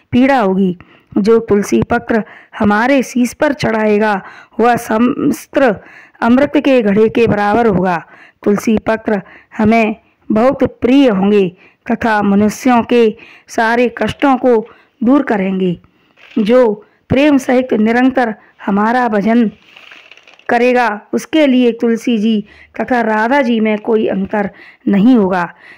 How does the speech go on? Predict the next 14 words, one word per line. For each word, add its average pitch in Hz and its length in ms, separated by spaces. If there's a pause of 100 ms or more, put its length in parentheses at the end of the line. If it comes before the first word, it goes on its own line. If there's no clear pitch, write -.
(140)
छप्पन 202 380
प्रकार 208 440
के 220 220
व्यंजन 208 500 (380)
होने 254 300
पर 240 220
बिना 254 280
तुलसी 262 460
जी 233 160
के 220 260 (360)
हरि 220 220
को 214 400 (200)
पसंद 240 360
नहीं 214 420